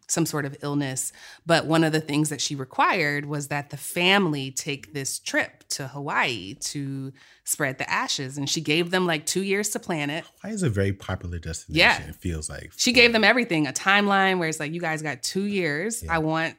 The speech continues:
Speaker 1: to be this date." And so they were all held accountable for saving up and planning this trip, this excursion to, you know, share her memories. Enough time had passed, so, like, they weren't, like, deep in the pain. And so they could actually talk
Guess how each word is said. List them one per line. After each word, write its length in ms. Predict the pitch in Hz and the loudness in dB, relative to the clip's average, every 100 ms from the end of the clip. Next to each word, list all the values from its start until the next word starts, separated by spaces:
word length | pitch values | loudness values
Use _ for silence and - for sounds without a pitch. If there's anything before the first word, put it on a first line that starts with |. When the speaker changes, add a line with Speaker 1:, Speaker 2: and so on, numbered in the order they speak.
| - | -8
Speaker 1:
to 100 | 165 | -6
be 320 | 160 175 165 | -4 -2 -4
this 300 | 143 170 214 | 0 0 0
date." 500 | 156 160 131 165 - _ _ _ _ _ - | -4 -4 -4 -6 -10 _ _ _ _ _ 2
And 120 | 190 | 4
so 140 | 196 | 6
they 80 | 196 | 6
were 160 | 196 202 | 6 8
all 300 | 196 220 220 | 10 10 8
held 200 | 208 202 | 4 2
accountable 580 | 190 214 269 185 175 | 2 2 2 2 2
for 320 | 165 165 160 165 | 0 -2 0 0
saving 500 | - 151 160 185 165 | 0 0 2 2 2
up 260 | 156 175 - | 0 -2 -4
and 280 | 151 151 156 | 0 2 0
planning 600 | 170 247 185 156 156 151 | 2 2 4 2 2 0
this 320 | 156 156 - | -2 -2 -2
trip, 320 | - 285 - | 0 0 -2
this 160 | 160 160 | -6 -6
excursion 760 | - - 175 202 165 151 151 | -6 -2 0 0 0 0 0
to, 420 | 151 151 147 151 151 - - _ _ _ - | -2 -4 -2 -4 -6 -12 -20 _ _ _ -4
you 80 | 196 | 0
know, 100 | 151 | 2
share 400 | 151 - 156 160 | 4 4 6 4
her 140 | 160 160 | 4 4
memories. 400 | 226 233 220 175 | 6 6 4 4
Enough 240 | 160 151 | 2 2
time 320 | - 202 214 | 2 6 6
had 160 | 208 202 | 4 2
passed, 500 | 202 190 185 185 - | 6 8 8 6 2
so, 140 | 160 | 2
like, 340 | 151 147 147 - | 0 0 -2 0
they 140 | 151 | 0
weren't, 400 | 147 170 170 143 | 4 6 6 2
like, 340 | 143 139 139 | -4 -8 -6
deep 320 | - 190 185 - - | -4 -2 -4 -10 2
in 440 | 180 175 175 175 | 6 8 6 4
the 100 | 160 | 0
pain. 600 | - 180 165 185 190 196 - - _ - | -4 -4 0 0 0 -2 -8 -20 _ 2
And 160 | 156 | 4
so 100 | 170 | 6
they 140 | 160 160 | 6 4
could 140 | 175 | 4
actually 340 | 151 156 165 | 2 4 2
talk 500 | 151 - 170 160 - | 0 2 2 2 -2